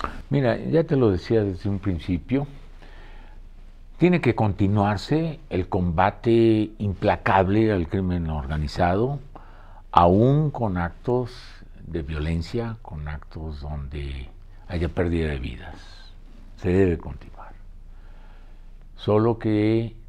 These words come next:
también debe de agregarse o de buscarse dos elementos que ya también te mencioné. Con menos violencia, no podemos estar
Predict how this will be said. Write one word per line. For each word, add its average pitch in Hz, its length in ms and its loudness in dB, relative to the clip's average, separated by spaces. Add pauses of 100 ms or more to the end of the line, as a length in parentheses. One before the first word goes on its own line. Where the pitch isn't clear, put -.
también 95 720 -2 (540)
debe 95 340 2
de 87 340 2
agregarse 85 1040 -2 (140)
o 87 120 -2
de 82 120 -4
buscarse 95 920 -6 (360)
dos 98 260 -2
elementos 85 640 -4
que 76 160 -8
ya 78 160 -8
también 78 320 -8
te 80 100 -10
mencioné. - 540 -12 (400)
Con 82 180 -2
menos 92 320 -2
violencia, 73 600 -6 (800)
no 87 160 -2
podemos 87 560 -2
estar 80 540 -6